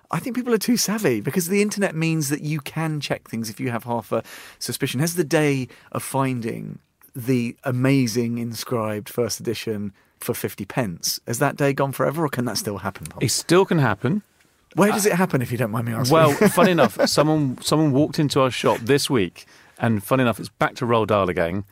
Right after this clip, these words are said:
Speaker 2: but the guy walked in and he had a Roald Dahl book, and had been signed by Roald Dahl and Quentin Blake on the front end paper, and it's quite dark end paper, and you couldn't see the inscription, and he bought it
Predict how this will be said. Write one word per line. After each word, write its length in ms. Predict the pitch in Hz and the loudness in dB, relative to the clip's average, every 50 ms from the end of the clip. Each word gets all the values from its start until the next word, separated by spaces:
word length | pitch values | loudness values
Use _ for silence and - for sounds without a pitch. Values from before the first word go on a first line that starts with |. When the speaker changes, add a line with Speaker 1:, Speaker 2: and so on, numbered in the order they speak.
| _ _ _ _ _ _ | _ _ _ _ _ _
Speaker 2:
but 80 | - 107 | -2 -2
the 60 | 107 | -2
guy 200 | - - 123 135 131 | 0 0 0 0 0
walked 340 | 110 113 113 113 - - - | 0 0 -2 -2 -2 -2 -2
in 300 | 101 95 90 95 92 - _ _ - | -2 0 0 -2 -6 -8 _ _ -6
and 280 | - 101 101 101 98 | -4 -2 -2 -2 -2
he 80 | 98 95 | -4 -4
had 100 | 98 95 | -4 -2
a 40 | 95 | 0
Roald 220 | 127 143 139 113 | 0 2 2 2
Dahl 180 | 113 101 98 95 | 0 -2 -2 -2
book, 380 | - 107 95 98 - - - - _ - - _ _ _ | -2 0 0 0 0 -4 -10 -20 _ -20 -20 _ _ _
and 100 | - 104 | -8 -6
had 60 | 101 | -4
been 120 | 104 104 92 | -4 -4 -4
signed 460 | - - 131 131 127 123 123 110 98 | -2 -2 0 0 2 0 0 -2 -2
by 240 | - 107 101 98 98 | -2 0 0 0 0
Roald 300 | 92 110 135 131 120 104 | 0 0 0 0 0 0
Dahl 240 | 107 101 95 95 95 | 0 0 0 0 -2
and 100 | 98 - | -4 -2
Quentin 320 | - 123 107 - 110 98 | -2 -2 -2 -2 -6 -6
Blake 280 | - 104 95 92 - 101 | -4 -2 -2 -2 -4 -4
on 40 | 98 | -8
the 40 | 92 | -8
front 240 | - - 113 104 - | -4 -4 -4 -4 -2
end 200 | - 98 92 - | -4 -4 -6 -6
paper, 340 | - 95 85 82 - 92 90 - - - - - _ | -6 -8 -8 -6 -4 -6 -6 -6 -10 -20 -20 -14 _
and 100 | 107 113 | -6 -6
it's 80 | 107 - | -6 -4
quite 260 | - 135 - - 123 | -2 -2 -2 -2 0
dark 260 | - 123 117 107 - | 0 -2 0 0 0
end 200 | 123 120 117 107 | 0 0 0 -2
paper, 300 | - 98 87 82 - 95 | -2 -4 -6 -6 -6 -6
and 140 | 98 101 104 | -4 -4 -4
you 60 | 107 | -4
couldn't 280 | - - 135 - - - | -4 -4 -4 -6 -6 -6
see 140 | - - 120 | -8 -6 -4
the 60 | 107 | -2
inscription, 560 | 107 104 - - 127 104 - - - 87 82 - _ - - - _ _ _ | -2 -4 -4 -4 -4 -6 -4 -6 -6 -6 -6 -8 _ -18 -20 -20 _ _ _
and 120 | - 104 110 | -6 -2 -2
he 80 | 120 | -2
bought 360 | 98 - 123 127 120 110 - 98 | 0 0 0 0 0 0 0 -2
it 160 | 92 87 | -2 -2